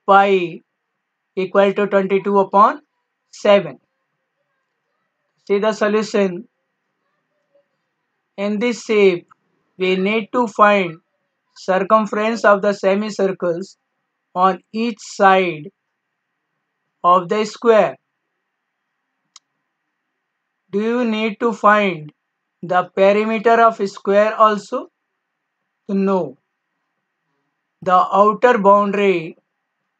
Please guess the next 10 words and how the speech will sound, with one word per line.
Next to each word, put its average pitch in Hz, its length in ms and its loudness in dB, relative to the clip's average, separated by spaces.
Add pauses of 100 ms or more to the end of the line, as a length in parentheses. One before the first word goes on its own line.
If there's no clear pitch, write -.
(140)
of 180 240 2
this 202 260 0
figure 202 560 0 (580)
is 185 240 0
made 190 280 -2
up 202 160 2
of 208 300 6
semicircles. 196 1120 -6 (880)
Diameter 220 880 2 (640)
of 196 300 4